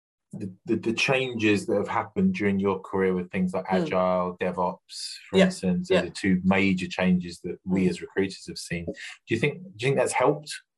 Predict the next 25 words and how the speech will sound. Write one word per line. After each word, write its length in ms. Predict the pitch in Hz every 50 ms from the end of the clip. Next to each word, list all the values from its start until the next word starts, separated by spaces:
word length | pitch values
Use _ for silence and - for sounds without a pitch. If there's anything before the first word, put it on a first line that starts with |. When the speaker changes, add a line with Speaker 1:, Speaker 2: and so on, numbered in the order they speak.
| _ _ -
Speaker 1:
You 80 | 104
know, 100 | 104 101
because 200 | 101 101 104 107
that's 220 | - 92 - - -
making, 400 | 113 110 107 101 - 113 107 107
like, 180 | 110 110 107
we, 160 | 113 107 104 107
we 100 | 107 110
started 440 | 107 - - 131 120 110 101 - 104
off 120 | 98 95 -
this 120 | - -
conversation 600 | - 107 98 95 92 - 110 104 98 - - 95 92
in 100 | 92 92
a 440 | - _ _ _ _ _ - -
collaborative 640 | - 98 101 101 95 90 92 87 90 - - 87 80 -
way. 300 | - 80 78 78 78 78 _ _
Do 80 | - 98
you 60 | 92
think 160 | - 120 117
Speaker 2:
Yes. 100 | - 107
Speaker 1:
that's 200 | 101 101 - -
made 340 | 107 107 110 104 104 104 101
everything 360 | 107 104 95 - - 104 98
more 160 | 101 101 95 98
collaborative, 640 | - 101 107 107 104 107 104 101 - 104 101 101